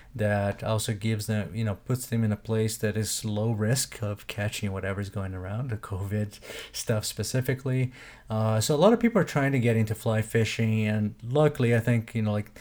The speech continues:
Tenkara shows them an easy way to do it. But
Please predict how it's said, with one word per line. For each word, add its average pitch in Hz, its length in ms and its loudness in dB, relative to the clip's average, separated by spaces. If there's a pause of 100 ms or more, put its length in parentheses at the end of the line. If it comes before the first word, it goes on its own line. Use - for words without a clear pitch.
(260)
Tenkara 117 320 2
shows 110 280 2
them 104 120 2
an 98 120 0
easy 101 240 0
way 95 140 -4
to 92 80 -8
do 107 320 2
it. 104 260 0
But 107 240 0